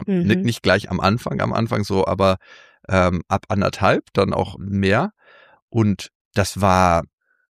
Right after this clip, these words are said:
Speaker 2: erstmal wahnsinnig überfordernd. Also erstmal so zu wissen,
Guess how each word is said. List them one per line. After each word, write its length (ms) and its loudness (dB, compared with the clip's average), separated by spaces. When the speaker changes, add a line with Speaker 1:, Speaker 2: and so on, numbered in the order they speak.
Speaker 2:
erstmal 440 0
wahnsinnig 380 0
überfordernd. 560 0
Also 200 -2
erstmal 360 0
so 240 2
zu 180 -4
wissen, 440 2